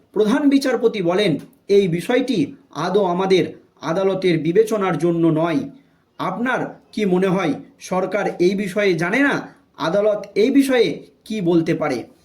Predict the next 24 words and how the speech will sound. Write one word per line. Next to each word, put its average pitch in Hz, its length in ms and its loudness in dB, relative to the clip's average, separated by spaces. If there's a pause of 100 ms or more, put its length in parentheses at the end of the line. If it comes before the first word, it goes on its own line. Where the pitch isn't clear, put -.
(520)
প্রধান 285 340 2
বিচারপতি 277 480 0
জাস্টিস 214 460 -4
খান্নার 202 400 -4
পরিষ্কার 208 520 -4
মন্তব্য 165 720 -2 (140)
যে 175 120 0
বাংলাদেশের 196 640 -2
সংখ্যালঘুদের 185 800 -2
ওপর 180 280 0
যে 175 120 0
অত্যাচার 165 580 -2
হচ্ছে 165 440 -2 (140)
বা 156 120 -4
তারা 185 260 -4
যে 208 260 -2 (580)
নির্যাতিত 233 500 0
হচ্ছে, 214 380 0
এই 202 260 2
ধরনের 220 400 0
যে 214 220 4
ঘটনাগুলো 208 540 0
সামনে 196 400 -2
আসছে, 175 520 -2